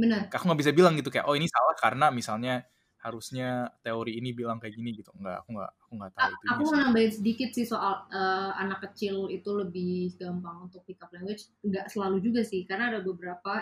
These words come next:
Speaker 1: yang karena multilingual malah jadi speech delay.
Speaker 2: Oh, oke.
Speaker 1: Hmm, karena dia bingung nih, dia mau yang mana gitu kan. Mamanya ngomong bahasa Indonesia, bahasa apa, bapaknya ngomong bahasa apa.
Speaker 2: Hmm.
Speaker 1: Makanya itu balik lagi ke ini sih, bahwa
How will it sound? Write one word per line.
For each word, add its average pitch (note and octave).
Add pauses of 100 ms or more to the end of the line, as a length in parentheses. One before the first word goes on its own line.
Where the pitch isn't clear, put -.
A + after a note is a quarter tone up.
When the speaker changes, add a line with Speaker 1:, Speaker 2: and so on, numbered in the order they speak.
Speaker 1:
yang F#3
karena G3
multilingual G3+
malah G#3+
jadi G3 (180)
speech -
delay. F#3+ (1500)
Speaker 2:
Oh, G3+
oke. - (120)
Speaker 1:
Hmm, G3+
karena G3+
dia C4
bingung C#4
nih, C4
dia B3
mau B3
yang A3
mana A#3
gitu F#3
kan. F3+ (240)
Mamanya F#3
ngomong G#3
bahasa F3+
Indonesia, F3+
bahasa F#3 (140)
apa, A3+ (180)
bapaknya F#3+
ngomong F#3+
bahasa F#3
apa. G3+
Speaker 2:
Hmm. C3
Speaker 1:
Makanya A3+
itu -
balik G#3
lagi F#3+ (100)
ke C4+ (760)
ini C#4
sih, A#3 (280)
bahwa G3+